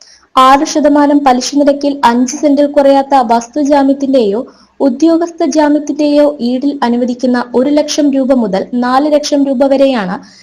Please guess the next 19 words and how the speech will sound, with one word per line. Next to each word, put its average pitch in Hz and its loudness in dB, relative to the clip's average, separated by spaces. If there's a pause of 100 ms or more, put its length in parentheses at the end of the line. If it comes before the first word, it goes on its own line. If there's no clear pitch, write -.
(220)
സ്വയം 311 2
തൊഴിൽ 320 2
വായ്പ 269 0
നൽകുക. 190 -6 (560)
മൂന്ന് 285 4
ലക്ഷം 294 0
രൂപ 277 2
വരെയാണ് 277 2 (140)
വരുമാന 240 0
പരിധി. 185 -6 (580)
അപേക്ഷാ 269 0
ഫോറത്തിനും 277 0 (140)
വിശദ 285 -2
വിവരങ്ങൾക്കും 294 0
തൃശൂർ 285 -2 (240)
രാമനിലയത്തിന് 294 2
സമീപമുള്ള 262 0 (600)
കോർപ്പറേഷൻ 320 4
ജില്ലാ 269 2